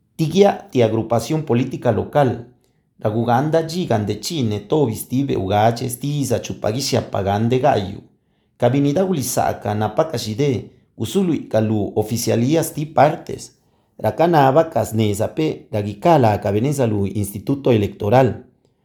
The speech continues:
Rakana abaca begichi ni si urayos ti dirección ejecutiva.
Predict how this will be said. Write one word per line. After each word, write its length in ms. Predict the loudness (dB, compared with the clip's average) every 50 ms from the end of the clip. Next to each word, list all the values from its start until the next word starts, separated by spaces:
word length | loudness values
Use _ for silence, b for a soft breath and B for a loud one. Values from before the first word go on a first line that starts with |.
| _ _ _ -4
Rakana 400 | -4 2 2 4 4 6 4 4
abaca 340 | 4 4 2 4 2 2
begichi 760 | 2 2 -2 -2 -6 -10 -10 -12 -10 -6 -6 -6 -6 -8 -12 -8 -4
ni 160 | -4 -4 -2
si 160 | -2 -2 -2
urayos 600 | 0 2 2 4 4 2 0 0 -2 -2 -4 -6
ti 140 | -4 -2 0
dirección 500 | 2 2 2 0 0 0 2 2 2 2
ejecutiva. 720 | 0 -2 -4 -8 -8 -12 -4 -2 0 0 0 0 -4 -6